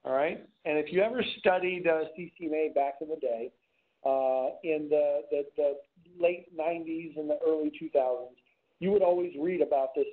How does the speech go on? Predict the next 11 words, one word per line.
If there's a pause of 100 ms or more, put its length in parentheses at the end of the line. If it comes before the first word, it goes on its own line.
(160)
eighty
twenty
rule. (640)
And
the
eighty
twenty
rule
basically
said
this: